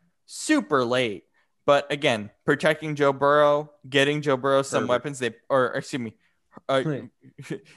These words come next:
Speaker 1: ex-, excuse me,
Speaker 2: The other
Speaker 1: Justin
Speaker 2: guy.
Speaker 1: Herbert. Ex-, yeah, e-, protecting Justin Herbert, but also picking up Josh Palmer and Trey McKinney. That was their priority. Let's help that offense. Let's help,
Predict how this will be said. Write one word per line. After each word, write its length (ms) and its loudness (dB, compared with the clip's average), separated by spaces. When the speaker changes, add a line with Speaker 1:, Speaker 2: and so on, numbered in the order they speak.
Speaker 1:
ex-, 260 -8
excuse 340 -4
me, 140 -6
Speaker 2:
The 140 0
other 160 6
Speaker 1:
Justin 100 -4
Speaker 2:
guy. 60 -4
Speaker 1:
Herbert. 320 -6
Ex-, 160 -6
yeah, 280 -2
e-, 120 -8
protecting 540 -2
Justin 340 0
Herbert, 340 0
but 80 4
also 240 4
picking 340 -4
up 160 2
Josh 340 2
Palmer 300 2
and 240 -6
Trey 160 -4
McKinney. 520 -6
That 200 4
was 160 2
their 120 6
priority. 720 2
Let's 380 -2
help 220 0
that 180 2
offense. 580 -2
Let's 340 -6
help, 360 0